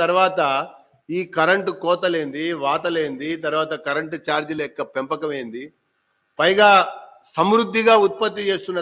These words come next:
తర్వాత ఇంకా ఈ పరిస్థితి దాపరించింది అనేది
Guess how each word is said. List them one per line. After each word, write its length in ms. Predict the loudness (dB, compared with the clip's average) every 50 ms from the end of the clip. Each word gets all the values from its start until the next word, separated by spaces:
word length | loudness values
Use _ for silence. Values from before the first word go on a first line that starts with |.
| -4 -4
తర్వాత 360 | -2 0 0 0 0 0 -2 -4 -4 -4 -4 -6 -10 _ _ _ _ _ _ _ -8
ఇంకా 260 | -8 -2 2 4 6 6 6 4 2
ఈ 40 | 0 0 -2
పరిస్థితి 360 | -2 -2 -2 -6 -10 -10 -10 -6 -2
దాపరించింది 760 | -2 -2 0 0 -2 -2 -4 -4 -8 -8 -8 -6 -4 -2 -2 -2 -4 -8 -16 -20 _ -12 -8
అనేది 380 | -6 -4 -4 -4 -4 -4 -4